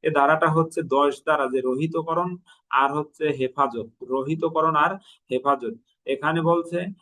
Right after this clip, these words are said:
যে আপনার এই আইন কার্যকর হবার সাথে সাথে আপনার উনিশশো আশি সালে একটা ডোরোয়ে সিস্টেম আইন ছিল। ডোরোয়ে হচ্ছে ইংরেজিতে বলা হয় ডোরে, কিন্তু বাংলায় বলা হয় যৌতুক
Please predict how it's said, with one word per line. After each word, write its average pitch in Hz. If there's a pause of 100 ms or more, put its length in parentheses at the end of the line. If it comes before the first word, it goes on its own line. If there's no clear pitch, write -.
(200)
যে 143 (100)
আপনার 151 (300)
এই 160
আইন 170
কার্যকর 160
হবার 170
সাথে 160
সাথে 165
আপনার 160 (340)
উনিশশো 165 (120)
আশি 156
সালে 170
একটা 165 (160)
ডোরোয়ে 160
সিস্টেম 165
আইন 147
ছিল। 143 (140)
ডোরোয়ে 165
হচ্ছে 165 (420)
ইংরেজিতে 170
বলা 170
হয় 160
ডোরে, 139 (100)
কিন্তু 156 (440)
বাংলায় 156
বলা 165
হয় 160
যৌতুক 131